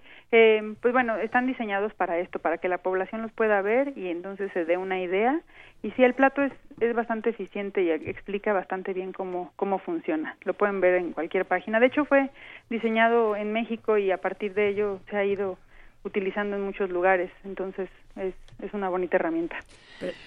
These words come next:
Speaker 2: pregunta Elizabeth Solórzano por teléfono, ¿qué opinas de los ayunos que se practican como forma de
Speaker 1: Eh.
Speaker 2: desintoxicación?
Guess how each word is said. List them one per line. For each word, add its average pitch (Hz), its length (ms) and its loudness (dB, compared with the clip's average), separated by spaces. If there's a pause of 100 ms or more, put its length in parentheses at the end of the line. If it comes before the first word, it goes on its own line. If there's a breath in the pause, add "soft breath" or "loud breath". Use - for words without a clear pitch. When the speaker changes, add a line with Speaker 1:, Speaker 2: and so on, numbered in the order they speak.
Speaker 2:
pregunta 220 360 -2
Elizabeth 240 420 -2
Solórzano 202 580 0
por 170 120 -6
teléfono, 190 600 -2 (360 loud breath)
¿qué 233 80 0
opinas 269 360 2
de 233 80 2
los 202 160 0
ayunos 233 420 0
que 202 80 -4
se 180 140 -2
practican 202 480 -2
como 175 240 0
forma 180 300 0
de 175 60 2
Speaker 1:
Eh. 160 100 0
Speaker 2:
desintoxicación? 156 920 -4